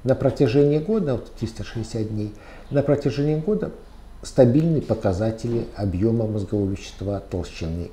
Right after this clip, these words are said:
коры. А вот, э, снизу, э, точки — это, э, противоположный инфаркту мозга полушария,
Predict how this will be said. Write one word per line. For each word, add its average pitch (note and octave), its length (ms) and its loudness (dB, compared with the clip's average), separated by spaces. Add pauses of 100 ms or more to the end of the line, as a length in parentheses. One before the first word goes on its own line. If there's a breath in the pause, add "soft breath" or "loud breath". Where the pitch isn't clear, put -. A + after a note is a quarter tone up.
коры. D#2 340 -8 (800 loud breath)
А C3+ 100 2
вот, F#3 280 6
э, E3 260 4
снизу, G#3 680 2 (680)
э, G#2+ 360 4 (100)
точки — G2+ 520 4 (240)
это, F#2+ 500 2 (240)
э, G2+ 160 -2
противоположный F3+ 840 4
инфаркту D3+ 520 0
мозга C3+ 560 0 (100)
полушария, A#2 800 0